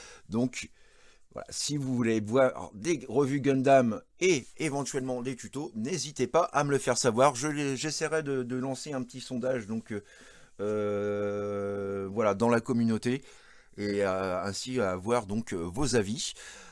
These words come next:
Euh, donc d'un autre côté, bah, écoutez, on se retrouve, euh, lundi prochain pour une revue Gobots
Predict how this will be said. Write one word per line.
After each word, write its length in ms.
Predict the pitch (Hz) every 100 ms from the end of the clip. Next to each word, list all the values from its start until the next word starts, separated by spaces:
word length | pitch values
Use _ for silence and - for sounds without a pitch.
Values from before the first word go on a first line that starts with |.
| - 110
Euh, 400 | 127 127 127 127
donc 260 | 180 180 170
d'un 180 | 185 196
autre 240 | 196 -
côté, 300 | - 196 202
bah, 120 | 175 170
écoutez, 360 | 175 185 185 151
on 140 | 165
se 120 | -
retrouve, 520 | - 175 - 180 160 147
euh, 680 | 143 143 143 143 143 139 139 139
lundi 720 | 170 214 165 185 196 185 180 147
prochain 580 | - 190 175 185 180 180 -
pour 480 | - 190 170 98 110 -
une 300 | 165 143 131
revue 600 | 123 160 202 147 151 120
Gobots 640 | 156 196 151 - -